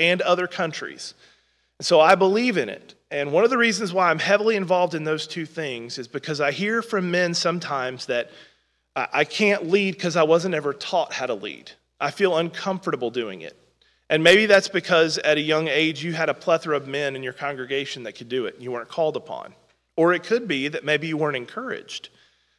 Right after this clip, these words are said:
Uh, at the congregation where I grew up, I love the brethren there. I love 'em. We go back and see 'em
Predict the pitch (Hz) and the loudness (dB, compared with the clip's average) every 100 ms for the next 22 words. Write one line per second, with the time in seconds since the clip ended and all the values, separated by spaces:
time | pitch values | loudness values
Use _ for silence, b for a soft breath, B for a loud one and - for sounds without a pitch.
0 | - 123 127 135 175 156 160 170 190 180 | -8 -2 -2 -2 0 2 4 2 0 0
1 | 202 247 196 123 101 - 143 156 208 233 | 2 2 2 0 0 -2 0 4 4 4
2 | 139 120 110 98 107 87 - 127 139 151 | -2 -2 -2 -6 -14 -14 -8 -4 -2 2
3 | 175 202 208 151 147 170 160 160 - 190 | 4 4 0 -4 -2 -2 -2 -4 -6 -4
4 | 185 175 | -4 -6